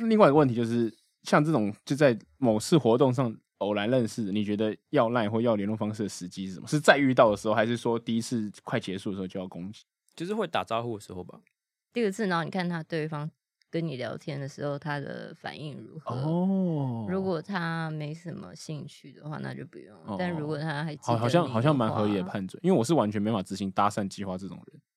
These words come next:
Speaker 3: 嗯。
Speaker 1: 对，所以完全不，不会有任何有建设性的建议。雅教授说的有道理。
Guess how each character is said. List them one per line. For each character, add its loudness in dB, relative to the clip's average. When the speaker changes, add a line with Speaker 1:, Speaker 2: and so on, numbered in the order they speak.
Speaker 3:
嗯。 -8
Speaker 1:
对， -10
所 -4
以 0
完 0
全 4
不， 2
不 -4
会 8
有 6
任 4
何 0
有 0
建 0
设 2
性 -2
的 -4
建 -8
议。 -12
雅 -6
教 2
授 0
说 -2
的 -8
有 -12
道 -2
理。 -8